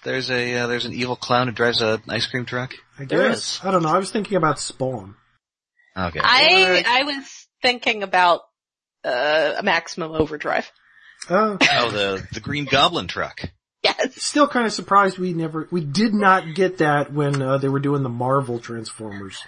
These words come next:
Speaker 1: Oh, yeah, that, that, that is a bummer.
Speaker 2: Yeah.
Speaker 4: Yeah.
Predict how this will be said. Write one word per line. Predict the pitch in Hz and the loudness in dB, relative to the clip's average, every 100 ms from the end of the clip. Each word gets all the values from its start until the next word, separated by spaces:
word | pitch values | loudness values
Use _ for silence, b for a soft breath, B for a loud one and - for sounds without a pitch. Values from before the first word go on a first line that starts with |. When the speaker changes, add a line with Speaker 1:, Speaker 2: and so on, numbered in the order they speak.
| - | -12
Speaker 1:
Oh, | 80 | -10
yeah, | 78 | -8
that, | 78 82 82 | -6 -6 -4
that, | 85 | -4
that | 87 85 | -4 -4
is | 82 | -8
a | |
bummer. | 80 78 73 - _ | -6 -6 -8 -16 _
Speaker 2:
Yeah. | 113 113 110 110 - | -16 -14 -12 -14 -8
Speaker 4:
Yeah. | 190 165 165 170 185 - | -2 -2 -2 -8 -12 -6